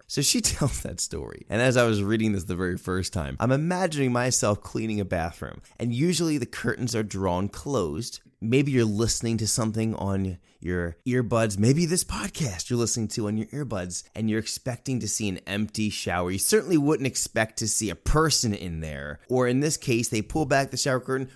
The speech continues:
whoosh, and she sees a full suit.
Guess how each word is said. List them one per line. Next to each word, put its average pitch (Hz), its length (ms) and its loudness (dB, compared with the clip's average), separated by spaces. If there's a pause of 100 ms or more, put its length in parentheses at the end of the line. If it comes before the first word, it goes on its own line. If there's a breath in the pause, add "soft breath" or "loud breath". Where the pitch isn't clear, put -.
(120)
whoosh, - 560 8 (360)
and 117 200 -4 (100)
she 170 240 0
sees 170 560 4
a 156 80 4
full 185 520 4
suit. - 640 4